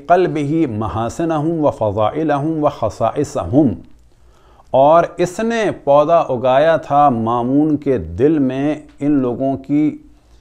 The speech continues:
अच्छाइयों का, फ़ज़ाइल का और खुसूसियात का, और उन खुसूसियात में से क्या बयान करता था? "वक़ाल इन्नहुम बिल्लैल अराइस", कि ये नौजवान लड़के रात को दुल्हने होते हैं, "व बिन्नहार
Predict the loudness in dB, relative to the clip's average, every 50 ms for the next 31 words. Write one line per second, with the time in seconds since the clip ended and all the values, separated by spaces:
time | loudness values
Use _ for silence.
0 | _ _ _ _ _ _ -8 -8 -8 -12 -12 -6 -4 0 2 2 4 4 2 2
1 | 2 4 4 6 6 4 2 0 -2 -2 0 2 4 4 4 4 2 0 0 0
2 | 2 2 2 2 0 -4 -6 -6 -8 -10 -6 -6 -6 -6 -6 -4 -2 2 4 4
3 | 4 2 0 -2 0 2 4 4 4 2 0 -2 -4 -6 -4 -4 -4 -4 -4 -4
4 | -4 -4 -4 -4 -4 -2 0 2 2 2 2 2 0 -2 -2 -2 -4 -4 -4 -2
5 | 0 0 0 2 2 0 0 0 0 0 0 0 -2 -2 0 -2 -2 -2 0 -2
6 | 0 0 -2 0 2 2 4 4 4 2 0 0 0 0 0 0 0 0 -2 -2
7 | -2 -2 -2 -2 -2 0 0 -2 -2 -2 -2 0 0 0 2 2 2 2 0 0
8 | -2 -2 0 2 2 0 2 2 0 -2 -2 -4 -12 -20 _ -20 _ _ _ -20
9 | _ -20 _ _ _ _ _ _ -2 0 0 0 0 -2 -4 -2 0 0 0 0
10 | 0 -2 0 0 0 2 2 2 2 2 2 2 2 2 0 0 -2 -2 -2 0
11 | 0 -2 -2 0 2 4 4 4 2 -2 -8 -4 -2 -2 -2 -2 -4 -4 -4 -2
12 | -2 0 0 0 0 0 0 0 0 -2 -4 -2 -2 -2 -2 -2 0 0 -2 -2
13 | 0 0 0 0 0 0 -2 -4 -6 -6 -4 -4 -2 0 0 0 0 0 -2